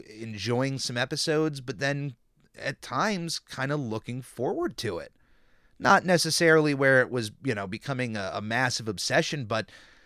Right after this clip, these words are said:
you know, it became such a part of my, my routine that, you know, even times where I was painting or where I would be like, "Oh, I'll throw that on in the background," and then I would inevitably just watch the entire episode. I would kinda, like, during those moments of the night, if Sanjay and Craig wasn't on, I would,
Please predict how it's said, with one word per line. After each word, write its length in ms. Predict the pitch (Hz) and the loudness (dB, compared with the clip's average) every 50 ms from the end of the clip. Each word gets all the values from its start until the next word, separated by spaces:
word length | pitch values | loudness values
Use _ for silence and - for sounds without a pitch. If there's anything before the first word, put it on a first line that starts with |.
| _ - | _ -4
you 100 | - 277 | 0 4
know, 220 | 190 160 156 151 | 4 4 4 4
it 200 | - 160 151 147 | 2 0 0 0
became 420 | 156 175 - - 170 170 170 165 160 | -2 -4 -4 -2 0 0 0 0 0
such 220 | - - 175 151 | 0 0 0 0
a 60 | 160 | -2
part 240 | 156 - - 160 160 | -2 2 4 4 4
of 80 | 151 135 | 4 2
my, 360 | 147 143 139 139 139 135 131 | 2 2 2 2 2 0 -2
my 120 | 120 139 135 | 0 0 0
routine 640 | 135 127 127 127 120 - - - 156 170 180 170 | 2 2 0 -2 -2 -4 -6 -6 -4 -4 -4 -4
that, 220 | 147 123 120 120 - | -2 -2 -2 -2 -4
you 140 | - 143 135 | -6 -8 -4
know, 180 | 117 117 127 131 | -4 -4 -4 -4
even 220 | 131 139 131 135 | -6 -8 -8 -8
times 300 | 123 139 135 135 135 127 | -6 -4 -4 -4 -2 -2
where 80 | 131 127 | 0 0
I 40 | 127 | 0
was 100 | 120 - | -2 -4
painting 440 | - 131 127 131 120 139 135 131 | -8 -10 -8 -8 -6 -6 -2 0
or 160 | 127 120 117 110 - - - - - _ _ | 2 2 2 0 -2 -10 -20 -20 -20 _ _
where 140 | - 135 135 | 2 4 6
I 80 | 131 131 | 6 6
would 200 | 135 120 110 - | 4 0 -4 -4
be 140 | - 143 | 0 0
like, 180 | 135 127 127 - | 2 2 2 4
"Oh, 40 | 131 | 6
I'll 140 | 127 120 117 | 6 6 4
throw 200 | - 127 123 117 | 2 0 0 2
that 120 | 120 117 | 2 0
on 120 | 117 117 | 0 0
in 60 | 113 107 | -2 -4
the 60 | 110 | -2
background," 560 | 98 117 123 127 123 - 110 107 107 107 110 | 0 0 0 0 0 0 0 0 0 -2 -2
and 140 | 107 101 104 | -4 -4 -4
then 80 | 104 | -4
I 100 | 104 107 | -2 -2
would 140 | 104 107 95 | -4 -4 -4
inevitably 460 | 98 101 110 104 104 104 98 101 107 | -4 -4 -4 -4 -4 -6 -6 -6 -6
just 240 | 92 95 95 - - | -8 -8 -10 -8 -4
watch 240 | 104 104 110 - - | -2 -2 -2 -2 -4
the 80 | - 104 | -10 -10
entire 320 | 98 98 101 104 101 104 | -8 -4 -2 -2 0 0
episode. 500 | 113 - - - - 120 107 104 104 95 - - - _ _ _ _ - | -2 -2 -4 -4 -4 -2 -2 -2 -4 -4 -8 -14 -20 _ _ _ _ -4
I 120 | 120 120 | -4 -2
would 180 | 117 120 120 - - - | -2 -4 -6 -14 -18 -14
kinda, 300 | - - 120 123 135 123 - _ | -12 -8 -6 -4 -6 -6 -6 _
like, 200 | - 131 123 110 | -6 -6 -6 -2
during 240 | 107 143 147 160 160 | 0 2 2 2 0
those 180 | 156 151 143 127 | -2 -2 -2 -2
moments 320 | 147 147 156 165 156 - | -2 -2 -2 -2 -4 -4
of 100 | 151 131 | -6 -6
the 80 | 127 139 | -6 -4
night, 260 | 131 127 151 180 165 | -2 0 0 0 0
if 60 | 127 | -2
Sanjay 380 | - - 143 139 143 131 143 143 | -4 -4 -4 -4 -2 -2 -2 -2
and 120 | 135 127 | -4 -4
Craig 260 | - - 143 143 135 | -2 -2 0 0 0
wasn't 340 | 120 123 123 135 117 123 117 | 0 0 0 0 0 -2 -2
on, 260 | 117 127 151 165 160 | 0 0 2 0 0
I 100 | 123 107 | 0 -2
would, 200 | 117 123 123 - | -4 -4 -6 -8